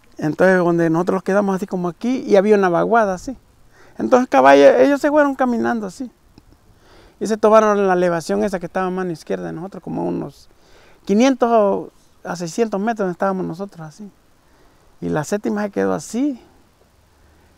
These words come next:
Y subió la novena compañía también. Entonces la novena compañía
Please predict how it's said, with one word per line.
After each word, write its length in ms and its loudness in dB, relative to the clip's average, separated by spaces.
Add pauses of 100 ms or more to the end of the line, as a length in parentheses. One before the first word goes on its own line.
(240)
Y 120 -2
subió 340 2
la 140 4
novena 340 -2
compañía 480 -8
también. 420 -14 (1000)
Entonces 340 -2
la 100 0
novena 280 -2
compañía 680 -6